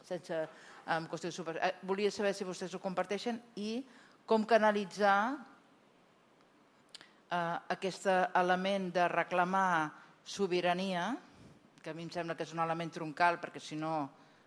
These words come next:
no cal veure el que ens està passant. Jo ho he posat en l'exemple, la diferència de pensions. A la doctora Espasa ha ensenyat un gràfic que s'ha d'ensenyar a tothom. Un dèficit de pensions a l'any dos mil nou, perquè pensions, de seguretat social, perdó,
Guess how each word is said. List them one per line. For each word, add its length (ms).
no 140
cal 240
veure 400
el 160
que 80
ens 80
està 240
passant. 460
Jo 160
ho 100
he 60
posat 260
en 120
l'exemple, 340
la 80
diferència 440
de 120
pensions. 720
A 80
la 80
doctora 260
Espasa 280
ha 20
ensenyat 240
un 80
gràfic 320
que 80
s'ha 160
d'ensenyar 400
a 60
tothom. 400
Un 200
dèficit 520
de 80
pensions 920
a 160
l'any 320
dos 240
mil 240
nou, 480
perquè 240
pensions, 400
de 80
seguretat 240
social, 400
perdó, 320